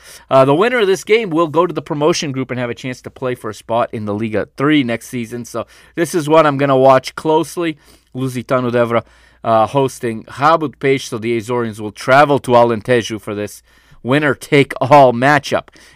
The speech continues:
Imortal host Oriental Dragon, and Ferreiras host Athletic Clube Portugal. That right now, ladies and gentlemen, is the C N S, the Campeonato Nacional de Seniors, or the Portuguese Fourth Division,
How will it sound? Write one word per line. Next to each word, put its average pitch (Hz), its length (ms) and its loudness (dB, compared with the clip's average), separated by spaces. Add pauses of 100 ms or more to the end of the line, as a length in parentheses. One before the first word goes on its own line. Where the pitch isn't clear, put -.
Imortal 147 720 2
host 156 400 -2
Oriental 120 540 -4
Dragon, 143 500 -2
and 107 500 -8
Ferreiras 120 720 -6 (240)
host 117 360 -2
Athletic 113 600 -6
Clube 113 340 -8
Portugal. 107 640 -2 (460)
That 170 360 4
right 165 300 0
now, 160 240 -2
ladies 156 300 -4
and 143 80 -8
gentlemen, 147 500 -4
is 139 540 0
the 120 100 -10
C 135 260 -2
N 123 80 0
S, 123 280 -4
the 104 80 -16
Campeonato 110 500 -8
Nacional 113 520 -6
de 98 60 -16
Seniors, 135 560 -8
or 110 100 -10
the 92 100 -16
Portuguese 123 440 -10
Fourth 139 360 -8
Division, 120 400 -10